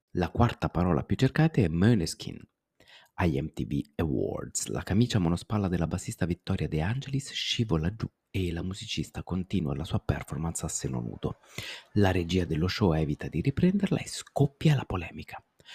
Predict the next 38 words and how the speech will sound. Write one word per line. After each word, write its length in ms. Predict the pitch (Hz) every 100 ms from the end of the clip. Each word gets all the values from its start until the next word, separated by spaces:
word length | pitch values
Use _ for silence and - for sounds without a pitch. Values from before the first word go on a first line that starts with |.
| -
Perché 280 | - 143 98
censurare 540 | - 82 - 87 85
il 80 | 78
seno 280 | - 98 82
di 100 | 76
Vittoria 440 | - _ 98 101
e 40 | 87
inquadrare 480 | 82 - 82 87 80
le 100 | -
chiappe 400 | - 98 - 80
di 140 | 73
Damiano, 600 | 80 82 80 - - - _
che 100 | -
era 160 | 98 92
sul 220 | - 82
palco 280 | - - -
in 120 | 92
perizoma? 600 | 98 90 78 80 69 - - _ _ _ - - -
I 100 | 123
Måneskin, 580 | 98 82 - - 78
lo 80 | 65
ricordiamo, 720 | 64 - - - 62 - - - - _
erano 300 | 117 95 82
in 60 |
gara 200 | 90 73
anche 240 | 80 90 -
per 160 | -
il 140 | 95 104
premio 320 | - 73 82
al 160 | 85 -
cantante 500 | 98 104 - - -
più 320 | - 101 -
tangato 720 | - 110 101 64 - - -
degli 360 | - 92 87 73
M 120 | 78
T 100 | -
V 140 | 98 65 _ 101
Awards. 640 | 80 73 - - - -